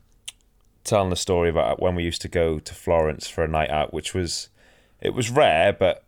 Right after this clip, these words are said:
happened now and then, didn't we? We'd have a few drinks in Bar G, and then we go, "Oh yeah, let's go to, let's go to Florence for a night out."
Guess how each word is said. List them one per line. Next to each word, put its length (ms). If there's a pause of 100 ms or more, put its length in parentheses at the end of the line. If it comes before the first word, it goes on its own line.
happened 340
now 180
and 100
then, 160
didn't 180
we? 80
We'd 80
have 100
a 40
few 180
drinks 320
in 80
Bar 280
G, 180
and 80
then 80
we 80
go, 120
"Oh 200
yeah, 200
let's 160
go 140
to, 240 (540)
let's 140
go 100
to 60
Florence 420
for 140
a 20
night 200
out." 280